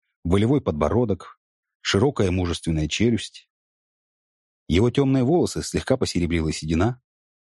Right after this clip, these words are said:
делая образ покойного каким-то по-отечески располагающим. Подсознательно же К нему хотелось относиться со всем возможным уважением и пиететом, как к мудрому наставнику,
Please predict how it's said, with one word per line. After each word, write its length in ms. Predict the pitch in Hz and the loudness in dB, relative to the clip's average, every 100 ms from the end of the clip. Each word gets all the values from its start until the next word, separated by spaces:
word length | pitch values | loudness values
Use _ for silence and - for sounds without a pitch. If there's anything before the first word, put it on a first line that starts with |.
| _ _ _ 85 | _ _ _ 0
делая 300 | 98 101 104 | 2 2 0
образ 320 | 104 95 - | -2 -2 0
покойного 480 | 92 - 151 104 87 | -2 0 2 2 0
каким-то 500 | 95 104 90 90 - _ _ - | 0 0 0 -2 -4 _ _ -2
по-отечески 760 | 85 80 101 92 - 92 - - | 0 0 0 -2 -4 -4 -4 -2
располагающим. 1200 | 92 - 92 95 101 101 71 67 - - - - _ _ _ _ _ _ _ _ - | -2 0 0 0 0 0 -2 -6 -8 -8 -12 -16 _ _ _ _ _ _ _ _ -2
Подсознательно 760 | 104 - 127 180 202 98 85 | 0 2 2 2 2 0 0
же 200 | 73 67 - _ - | -2 -6 -10 _ 0
К 60 | |
нему 180 | 104 131 | 2 2
хотелось 400 | - 107 120 107 | 2 2 2 0
относиться 680 | - - 95 - 151 - - _ - | -4 -2 -2 -2 -2 -4 -6 _ -4
со 160 | 98 | -2
всем 240 | - 131 104 | 0 2 2
возможным 500 | 85 107 104 98 98 | 2 2 2 0 0
уважением 600 | 78 76 123 120 107 - | 0 2 2 2 2 0
и 140 | 95 | 0
пиететом, 680 | 113 117 - 117 - 67 - _ _ - | 2 2 2 0 0 -6 -8 _ _ -2
как 260 | 82 - _ | -2 -2 _
к 80 | - | 0
мудрому 440 | 85 95 113 101 | 2 4 2 2
наставнику, 800 | 98 95 - 117 101 67 - - | 2 -2 0 0 0 -6 -10 -12